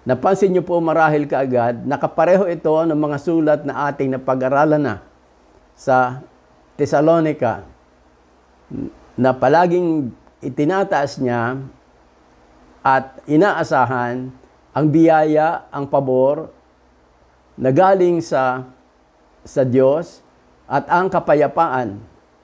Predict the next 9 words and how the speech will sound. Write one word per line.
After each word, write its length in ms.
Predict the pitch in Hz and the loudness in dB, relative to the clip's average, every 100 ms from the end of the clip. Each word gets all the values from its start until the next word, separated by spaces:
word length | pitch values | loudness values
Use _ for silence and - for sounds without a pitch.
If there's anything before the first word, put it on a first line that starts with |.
| 123 | -8
na 80 | |
sa 160 | 123 131 | -4 0
Kanya 280 | 143 147 139 | 2 2 2
rin 280 | 135 135 135 | 0 0 0
nagmumula 760 | 127 127 175 170 135 123 113 - _ _ | 0 0 0 2 2 2 -2 -10 _ _
at 160 | - 139 | -10 -4
sa 240 | - 135 147 | 0 2 0
ating 400 | 135 127 120 117 - | -2 -6 -6 -8 -4
Panginoong 720 | 139 139 131 123 123 117 113 | -2 0 -2 -2 -2 -2 -6